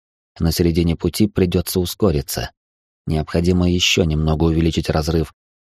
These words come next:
чтобы перелезть через завал до того, как туда доберется погоня. Ущелье закончилось даже раньше, чем он ожидал. Проход в какой-то момент начал сужаться, стало заметно теплее, в воздухе ощутимо повеяло серой.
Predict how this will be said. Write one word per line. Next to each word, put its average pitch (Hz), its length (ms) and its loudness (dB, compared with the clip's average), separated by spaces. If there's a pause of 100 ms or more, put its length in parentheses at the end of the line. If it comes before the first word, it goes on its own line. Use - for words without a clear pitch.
чтобы 117 280 -2
перелезть 101 600 2
через 92 280 2
завал 92 400 2
до 90 140 2
того, 95 280 2
как - 200 -2
туда 90 260 2
доберется 82 500 0
погоня. 69 600 -4 (1400)
Ущелье 147 380 2
закончилось 127 560 4
даже 113 280 4
раньше, 113 320 4
чем 104 280 2
он 101 240 2
ожидал. 87 600 -2 (840)
Проход 107 320 2
в - 40 -20
какой-то 92 320 2
момент 95 340 2
начал 90 280 2
сужаться, 110 640 -2 (320)
стало 123 280 0
заметно 98 380 2
теплее, 123 560 0 (380)
в 85 80 -2
воздухе 120 520 0
ощутимо 110 540 0
повеяло 87 480 2
серой. 69 540 -2